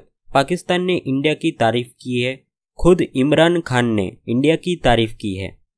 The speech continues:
इसकी वजह क्या है, इसके लिए वीडियो को अंत तक जरूर देखना और लाइक और सब्सक्राइब भी कर देना। दोस्तों, आपको पता ही होगा, इमरान खान पहले एक क्रिकेटर था। इस पर ही एक इमरान खान का एक नया बयान आया है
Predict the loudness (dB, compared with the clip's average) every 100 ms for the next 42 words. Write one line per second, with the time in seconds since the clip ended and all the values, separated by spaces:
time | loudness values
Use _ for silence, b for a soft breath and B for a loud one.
0 | -4 -4 0 0 4 4 2 0 0 0
1 | 2 0 -4 -6 -8 -2 2 2 2 0
2 | 2 0 0 -2 0 -2 -2 0 0 2
3 | 0 0 0 -4 -6 -4 -2 2 2 2
4 | 0 0 -4 -6 -2 0 0 0 -2 -2
5 | -2 0 0 -2 -4 -10 _ _ _ _
6 | _ -4 2 2 4 2 2 0 2 2
7 | 2 2 2 0 0 -2 -2 0 -2 -2
8 | -4 -2 -2 0 -4 -4 -4 0 0 0
9 | -2 -2 -8 -8 _ _ _ _ _ -6
10 | -4 0 2 2 0 0 0 -2 -4 0
11 | 0 0 -2 -4 -2 -2 0 0 0 2
12 | 2 2 2 2 2 0 0 -2 -6